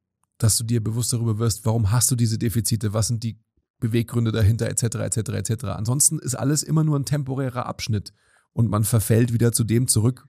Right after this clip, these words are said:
wer man mal war oder, ähm, von dem man auch nicht wegkommt. Das ist in allen Coaching-Sessions, in denen ich hab, ist, kommt's immer wieder auf diese Punkte logischerweise.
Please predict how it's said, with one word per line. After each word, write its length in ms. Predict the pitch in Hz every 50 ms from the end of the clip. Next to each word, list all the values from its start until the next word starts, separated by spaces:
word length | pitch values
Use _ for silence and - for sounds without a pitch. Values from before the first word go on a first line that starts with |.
| _ -
wer 240 | - 107 110 117 117
man 180 | 123 120 123
mal 260 | 123 120 117 117 113 104
war 340 | 117 139 147 113 - -
oder, 340 | 98 101 104 98 101 98 - _ _ _ _ _ _ _ _ _ - -
ähm, 380 | 104 110 110 107 107 104 - - _ _ _ _ _ _ _ -
von 180 | - 110 110
dem 120 | 101 120 117
man 120 | 117 95
auch 140 | 87 107 113
nicht 160 | 113 98 104
wegkommt. 460 | 135 135 - - 95 87 87 - - _ _ _ _ _ _ _ _ _
Das 160 | - - 127 156
ist 140 | 175 -
in 100 | - -
allen 300 | - - 151 160 175 170
Coaching-Sessions, 800 | - - - 156 - - 143 127 - - 123 - - 135 123 -
in 120 | - 123 120
denen 140 | 123 123 127
ich 120 | 110 120
hab, 180 | 127 120 - -
ist, 360 | 110 - - - - - - - - - _ _ _ _ -
kommt's 220 | - 131 127 -
immer 280 | - - 151 160 147 131
wieder 180 | 139 127 120
auf 140 | 104 110 -
diese 200 | - 127 110 113
Punkte 300 | - - 165 175 - -
logischerweise. 680 | 98 95 95 95 101 92 98 85 85 92 - - -